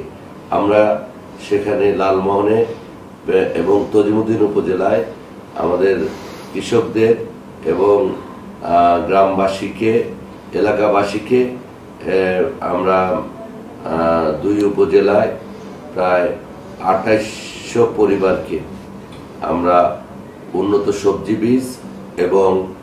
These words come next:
আম, উম, সার আমরা বিনামূল্যে বিতরণ করি লালমোহন এবং তজিমুদ্দিন উপজেলা আওয়ামী লীগের পক্ষ থেকে। এছাড়াও আমরা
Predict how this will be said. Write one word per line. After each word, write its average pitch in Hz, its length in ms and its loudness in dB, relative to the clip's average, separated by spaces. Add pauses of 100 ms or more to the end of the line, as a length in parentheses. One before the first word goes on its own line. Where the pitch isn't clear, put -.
(300)
আম, 85 760 -2
উম, 80 320 -2 (440)
সার 101 240 4 (680)
আমরা 85 260 0
বিনামূল্যে 90 760 -2 (500)
বিতরণ 98 520 2
করি 65 260 -6 (400)
লালমোহন 92 560 2 (180)
এবং 87 300 -2
তজিমুদ্দিন 90 460 0
উপজেলা 85 360 -2
আওয়ামী 90 280 0
লীগের 85 240 -2 (100)
পক্ষ - 280 -10
থেকে। - 240 -10 (1600)
এছাড়াও 135 500 6
আমরা 127 600 4